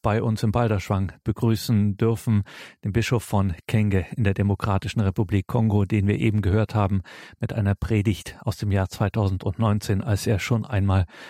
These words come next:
bei uns in Balderschwang zu Gast war. Wir sind dann verbunden mit dem Südsudan und in diesem Jahr mit Sambia. Etwas ganz Besonderes steht auch noch auf dem Programm, eine Radiostation im Libanon,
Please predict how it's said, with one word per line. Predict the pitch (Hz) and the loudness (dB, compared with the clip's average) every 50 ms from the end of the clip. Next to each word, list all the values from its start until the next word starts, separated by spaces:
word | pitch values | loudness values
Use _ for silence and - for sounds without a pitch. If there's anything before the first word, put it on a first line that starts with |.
| - - _ | -20 -6 _
bei | 117 101 104 | 0 0 2
uns | - - 101 95 98 - - | 2 0 0 0 0 -2 -4
in | - - 101 95 | -2 -2 0 0
Balderschwang | - 107 104 104 104 98 - - 101 92 98 95 - - _ | 0 0 2 2 0 0 0 -2 -2 -2 -2 -2 -6 -12 _
zu | - - - 98 | -8 -6 -2 -2
Gast | 110 107 110 - - | 0 -2 -2 -2 -2
war. | - 107 95 90 - _ _ _ - - - - - - | 0 0 0 0 -2 _ _ _ -16 -16 -16 -18 -6 0
Wir | - 123 131 135 127 123 117 - _ - | 2 2 4 2 2 0 -2 -6 _ -4
sind | 123 104 101 135 131 117 135 | -2 0 0 0 0 0 0
dann | 123 110 117 107 | 0 0 0 0
verbunden | - - 120 98 113 117 113 110 110 113 | 0 -2 -2 0 0 0 0 2 2 2
mit | 107 107 - | 2 2 2
dem | - 113 104 95 - - | 0 0 0 0 -2 -4
Südsudan | 117 98 92 110 139 - - - 117 101 110 117 120 123 135 - _ | -4 0 2 2 0 0 0 -2 0 0 2 2 0 0 -2 -4 _
und | - 135 131 151 160 - - - - - - - - _ | 0 0 0 0 -4 -8 -12 -18 -20 -20 -20 -20 -8 _
in | - 110 | -2 0
diesem | 110 117 - - 120 | 0 0 0 2 2
Jahr | 101 98 92 110 107 104 107 - _ _ - | 4 4 4 2 2 0 -2 -4 _ _ -2
mit | 131 127 - - - _ _ _ | -2 -2 -2 -4 -10 _ _ _
Sambia. | - 110 107 117 110 113 117 110 95 92 85 78 73 - _ _ _ _ _ - | -6 -2 0 2 2 4 4 4 2 2 0 -2 -6 -10 _ _ _ _ _ -8
Etwas | - - 117 98 - | -4 -2 -2 0 0
ganz | - 120 131 131 - | -2 -2 -2 -2 -2
Besonderes | - 120 117 123 131 123 120 117 117 113 - - - - - - - _ | 0 0 2 2 2 2 0 0 0 -4 -6 -12 -18 -20 -20 -20 -20 _
steht | - - - 117 - - | -6 -2 -2 -2 0 0
auch | - 120 - 123 | -2 0 2 2
noch | 120 101 | 2 2
auf | - 120 - - | 0 -2 0 0
dem | 127 110 | -2 -2
Programm, | - - 113 - 110 113 117 123 | 0 -2 -2 0 2 2 2 2
eine | 123 113 110 101 | 2 2 0 0
Radiostation | 107 104 117 120 120 120 104 - - 110 - - - - 107 113 110 107 101 - - _ | 0 0 0 2 2 0 0 0 -2 -4 -4 -4 -2 0 0 2 0 0 -2 -6 -8 _
im | - 110 107 107 | 0 2 2 2
Libanon, | 104 120 131 127 143 131 123 120 117 113 113 113 | 2 2 2 2 2 2 4 2 2 2 0 -2